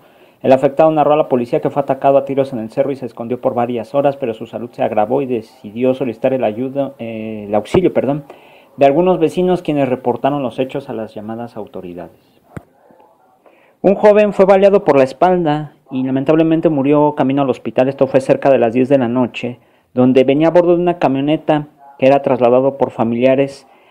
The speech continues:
allá desde la comunidad de Cutzato y venían sobre la carretera a Uruapan a San Juan Nuevo.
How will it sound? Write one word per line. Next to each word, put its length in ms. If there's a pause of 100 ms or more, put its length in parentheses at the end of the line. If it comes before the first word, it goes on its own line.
(160)
allá 440
desde 380
la 140
comunidad 480
de 380
Cutzato 840 (920)
y 600
venían 280
sobre 220
la 120
carretera 560
a 80
Uruapan 400
a 80
San 160
Juan 180
Nuevo. 240